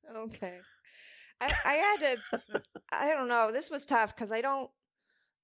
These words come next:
Speaker 1: I have anything that I would really say is a phobia. Like, you know, a true, deep, like, gut-wrenching fear.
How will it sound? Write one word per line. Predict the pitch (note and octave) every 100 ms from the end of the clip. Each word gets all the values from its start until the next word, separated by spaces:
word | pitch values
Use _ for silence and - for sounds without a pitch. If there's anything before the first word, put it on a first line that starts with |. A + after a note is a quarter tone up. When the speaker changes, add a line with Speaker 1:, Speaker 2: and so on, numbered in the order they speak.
| _
Speaker 1:
I | G#3 -
have | - C4 A3+
anything | G#3 G3+ G3+
that | F#3+
I | F#3+
would | F#3 F3+
really | F3+ E3
say | D#3+ - D#3
is | C#3+
a | -
phobia. | - - - F3 D#3+ - - - - - - _ _ -
Like, | F#3 E3 A2 -
you | A3 F3
know, | D#3 -
a | F#3
true, | F3+ - - G3+ F#3+ E3 D#3+
deep, | - F#3 F3+ - D#3+
like, | E3 D3+ F3 F#3
gut-wrenching | G3 A2 E3 E3+ - F3+ F3
fear. | - G#3 F3+ F#3 G#3 C#4